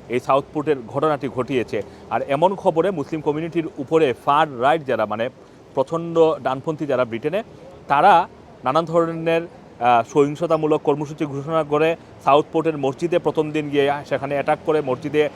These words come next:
ইমাম সহ বেশ কয়েকজন আটকা পড়েন এবং সেই এলাকা রণক্ষেত্রে পরিণত হয় এবং সেই দাঙ্গা ছড়িয়ে পড়ে পুরো ব্রিটেন জুড়ে।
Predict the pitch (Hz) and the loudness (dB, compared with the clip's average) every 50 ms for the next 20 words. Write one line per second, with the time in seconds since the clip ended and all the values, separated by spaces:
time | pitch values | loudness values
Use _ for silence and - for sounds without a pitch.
0 | - - - - 131 131 139 147 156 156 - 151 135 156 139 139 143 143 - 160 | -12 -18 -14 -8 -2 2 2 4 2 2 0 -2 -2 0 -2 -2 -4 -2 -2 -4
1 | 143 139 147 147 131 131 - - 160 151 151 156 147 151 160 175 190 - - - | -2 -2 -4 -2 -4 -4 -2 0 0 2 2 2 2 0 0 -2 -6 -12 -20 -12
2 | - - 127 135 139 131 - 160 151 151 147 143 147 - 165 147 147 147 147 - | -4 0 0 0 0 0 0 0 2 2 2 2 2 2 0 0 0 0 -2 -2
3 | - 147 - - 170 147 160 156 156 156 156 170 170 185 180 165 165 156 - - | -4 -6 -4 -4 -2 0 0 0 0 0 -2 -2 -2 0 0 0 -2 -4 -2 -2
4 | 160 151 147 127 - - - - - 113 127 143 151 147 143 139 127 - - - | 0 0 0 -2 -6 -12 -20 -20 -4 0 0 0 2 2 2 2 2 2 0 -2
5 | 175 185 185 160 139 - 151 196 196 - 151 139 139 131 113 - - - - 110 | 0 2 2 2 2 0 -2 -4 -4 -6 -6 -4 -4 -4 -4 -6 -10 -16 -14 -8
6 | 110 131 135 175 170 156 127 113 110 107 | -6 -4 -2 -2 -4 -2 -2 -2 -2 -2